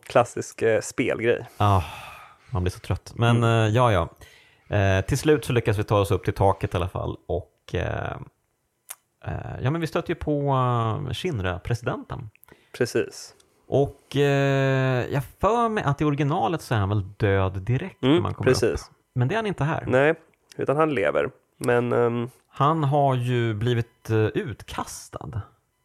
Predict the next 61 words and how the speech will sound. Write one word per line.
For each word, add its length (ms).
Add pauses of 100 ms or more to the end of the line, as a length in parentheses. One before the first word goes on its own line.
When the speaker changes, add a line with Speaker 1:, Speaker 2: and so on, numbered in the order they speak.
(200)
Speaker 2:
genom 240
fönstret, 600
Speaker 1:
Ja, 100
Speaker 2:
tror 100
jag. 100
Speaker 1:
just 260
det. 200
Man 120
Speaker 2:
Så 40
att 40
Speaker 1:
kommer 80
Speaker 2:
han 100
Speaker 1:
liksom 300
mitt 100
Speaker 2:
hänger 160
Speaker 1:
i 60
Speaker 2:
ju 60
Speaker 1:
händelsernas 420
Speaker 2:
från, 100
Speaker 1:
skede 300
här. 260
Speaker 2:
han 120
hänger 400
ju 100
från 460
byggnaden. 680 (120)
Speaker 1:
Mm. 260 (640)
Speaker 2:
Och, 480
eh, 640
Cloud 460
är 40
ju 140
en 300
snäll 440
gosse. 540 (100)
Eh, 220
nej, 300
det 60
är 80
ju 60
Barrett 300
Speaker 1:
Ja, 40
det 40
är 40
Speaker 2:
som 80
är 20
en 60
Speaker 1:
Barrett 200
Speaker 2:
snäll 140
gosse. 280
Precis. 160
Speaker 1:
som 200 (120)
får 180
Speaker 2:
Han 100
Speaker 1:
ett 80
sånt 240
moment 540
där 120
det 100
är 260
liksom, 340